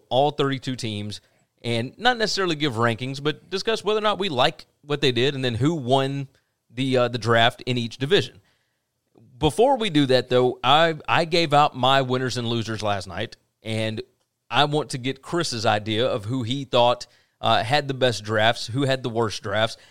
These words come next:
I do wanna add to mine. I wanna add the Chiefs as a winner for the draft. I think they, uh, they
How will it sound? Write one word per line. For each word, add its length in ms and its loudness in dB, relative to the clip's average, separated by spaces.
I 80 2
do 160 0
wanna 240 0
add 240 2
to 60 -10
mine. 340 -2
I 80 2
wanna 160 4
add 220 2
the 80 -4
Chiefs 340 -4
as 120 -4
a 40 -2
winner 400 -2
for 120 -4
the 80 2
draft. 360 2
I 100 -4
think 220 -6
they, 360 0
uh, 220 2
they 240 -6